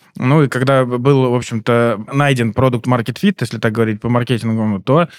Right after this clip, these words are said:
э, перенесли производство здесь, и сразу же себестоимость упала, и, в общем-то, стало просто выгоднее продавать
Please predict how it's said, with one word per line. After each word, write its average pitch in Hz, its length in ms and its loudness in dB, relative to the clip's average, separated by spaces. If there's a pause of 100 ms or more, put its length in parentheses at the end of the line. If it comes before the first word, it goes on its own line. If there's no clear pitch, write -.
(280)
э, 113 480 0
перенесли 123 360 -2
производство 117 560 -2
здесь, 139 260 0
и 110 60 -6
сразу 120 260 -2
же 117 120 -4
себестоимость 117 760 -2
упала, 135 540 0
и, 107 140 0
в 104 80 -2
общем-то, 120 300 -6
стало 117 260 0
просто 110 300 -8
выгоднее 104 580 -4
продавать 98 520 -6